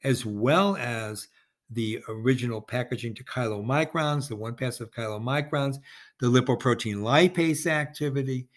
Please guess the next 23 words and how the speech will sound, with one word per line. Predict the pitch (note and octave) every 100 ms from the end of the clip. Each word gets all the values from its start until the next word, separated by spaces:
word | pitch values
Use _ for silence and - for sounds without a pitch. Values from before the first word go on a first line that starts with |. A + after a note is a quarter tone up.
| _ C3+
and | C3+
ultimately | C#3 C#3 C3 C3+ B2
the | A2
deposition | G2+ A#2 - G2+ F#2+ C#3+ E3 G3 F3
of | D#3+
lipids | D3 D3+ D3 B2
into | A#2 A2+
the | G2+ A2+
adipose, | C3+ C#3+ C#3 B2+ A#2+ A#2+
muscle | B2+ C3 B2+
cells, | - C3+ B2 A2
et | G2
cetera. | - D3 C#3+ C#3 C#3 _ - _ -
But | C#3+
also, | C3+ C3 - B2 A2+ B2
yeah, | D#3 E3+ - - _ _ _ _ -
the | A#2+ A2+ A2+ - _ _
utilization | - A#2+ B2 A#2 A#2 B2 B2 D3 F3 - C3+
of | A2+ G#2+ -
some | D3 E3+
of | A#2+
that | G#2 A2
lipid, | G#2+ G2+ G#2+ G2+